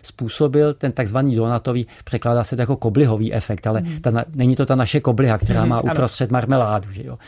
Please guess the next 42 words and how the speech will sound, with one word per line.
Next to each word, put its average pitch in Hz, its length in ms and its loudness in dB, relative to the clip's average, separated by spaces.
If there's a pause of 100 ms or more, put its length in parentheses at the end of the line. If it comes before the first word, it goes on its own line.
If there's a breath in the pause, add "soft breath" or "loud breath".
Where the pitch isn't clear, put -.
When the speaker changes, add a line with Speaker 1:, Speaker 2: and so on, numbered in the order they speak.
(160 loud breath)
Speaker 2:
Je 190 120 0
to - 100 -4
Speaker 1:
Ten 139 80 2
Speaker 2:
prostě 147 200 4
ten 208 120 4
Speaker 1:
americký 214 100 2
Speaker 2:
americký 151 340 4
Speaker 1:
donat, 135 100 4 (100)
Speaker 2:
donat. 190 160 2 (220)
Speaker 1:
který 131 280 0
má 139 160 0
uprostřed 135 440 -4
díru. 110 460 -6 (140 loud breath)
Speaker 2:
Mhm. 175 120 -4
Speaker 1:
To 147 100 -4
znamená, 135 380 0
že 131 140 -6
se - 160 -8
dochází 131 400 -4
k - 80 -10
vyprazňování 135 920 0
té 131 280 -4 (300 loud breath)
střední 127 460 -2
vrstvy 113 560 -4 (280 loud breath)
a 127 200 -4 (160)
vyprazňování 147 760 0
jak 123 140 -2
směrem 147 320 -2
nahoru, 131 560 0
tak - 180 -6
směrem 127 360 -2
dolů. 104 240 -4 (140 loud breath)
A - 80 -14
pochopitelně 135 640 -6
ti, - 160 -10
kteří 135 300 -6
propadnou 127 560 -2
dolů, 113 260 -2
tak 120 140 -10
těch - 240 -8
je 143 80 -2
víc, 107 360 -10